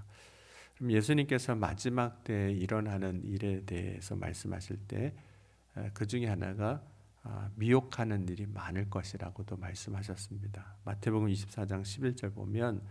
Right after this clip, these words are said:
"거짓 선지자가 많이 일어나 많은 사람을 미혹하겠으며." 이렇게 말씀하기도 했습니다.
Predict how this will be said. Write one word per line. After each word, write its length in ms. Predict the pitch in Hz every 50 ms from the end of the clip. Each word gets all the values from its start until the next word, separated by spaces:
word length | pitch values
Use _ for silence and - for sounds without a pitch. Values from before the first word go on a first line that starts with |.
| - - - - - - - - _
"거짓 320 | _ - 117 110 107 113 117
선지자가 640 | - - - 135 135 127 127 123 120 110 104 107 101
많이 340 | 95 87 85 85 85 95
일어나 540 | 95 90 90 87 87 95 107 135 151 160 151 151 135 -
많은 400 | - 92 92 92 92 104 107 110
사람을 560 | 107 104 - 104 95 90 95 107 123 127 113 101 110
미혹하겠으며." 1080 | 110 110 113 113 113 - 104 101 92 87 - - - - 101 101 101 101 101 92 - - 101
이렇게 320 | 98 98 - 101 101 - 101
말씀하기도 720 | - - 92 87 - - 107 104 104 101 98 104 101 104 107
했습니다. 580 | 101 101 101 - 107 104 107 107 101 - -